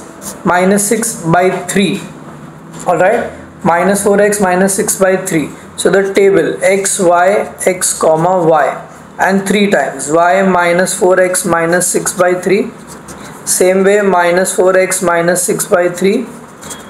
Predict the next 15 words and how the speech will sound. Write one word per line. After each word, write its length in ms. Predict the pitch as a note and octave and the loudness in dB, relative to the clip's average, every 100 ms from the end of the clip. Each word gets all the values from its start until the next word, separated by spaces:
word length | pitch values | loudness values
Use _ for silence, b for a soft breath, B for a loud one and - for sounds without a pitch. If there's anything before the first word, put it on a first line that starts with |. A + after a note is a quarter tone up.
| - | -2
minus 440 | F3 F3 F3+ F#3+ F#3+ | 0 2 2 0 2
four 220 | F#3 F#3 | 2 4
X 220 | F#3+ - | 2 0
minus 440 | E3+ E3 E3+ F3+ | 0 0 0 0
six 220 | - D#3 - | -2 -4 -2
by 220 | E3 F#3+ | 0 0
three. 400 | - G3 D#3 - - - B B B | 0 0 -2 -6 -16 -20 B B B
So 180 | - - G3 | -4 0 2
assuming 540 | F#3+ F#3 A3 A3 A#3 A3 | 2 2 2 4 4 4
the 140 | A3 | 4
value 340 | F#3+ E3+ F3+ | 4 2 4
of 220 | G3 G3 F#3 | 2 2 0
X 260 | F3+ - | 0 0
as 240 | G3+ G3 D#3+ | 2 2 2
zero, 340 | G#3 F#3 | 2 2